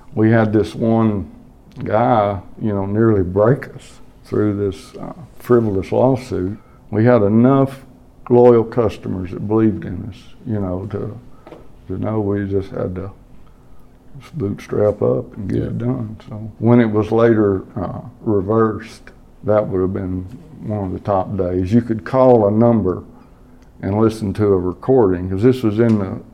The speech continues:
Speaker 1: uh, Washington on a seven panel. You couldn't go. You just, they, it was on the docket,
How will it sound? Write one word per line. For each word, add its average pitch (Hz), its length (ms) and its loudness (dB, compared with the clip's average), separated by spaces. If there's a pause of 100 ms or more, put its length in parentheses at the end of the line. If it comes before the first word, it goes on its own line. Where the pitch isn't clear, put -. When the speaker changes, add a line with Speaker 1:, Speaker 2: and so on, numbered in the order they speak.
(260)
Speaker 1:
uh, 101 180 -8
Washington 98 1000 -4
on 98 140 -8
a 95 60 -10
seven 110 400 2
panel. 101 540 -2
You 104 80 -2
couldn't 110 460 2
go. 90 400 0 (640)
You 98 100 -2
just, 98 340 -2 (140)
they, 101 280 2
it 107 300 -6
was 95 160 -4
on 104 220 0
the 95 80 -4
docket, 117 580 0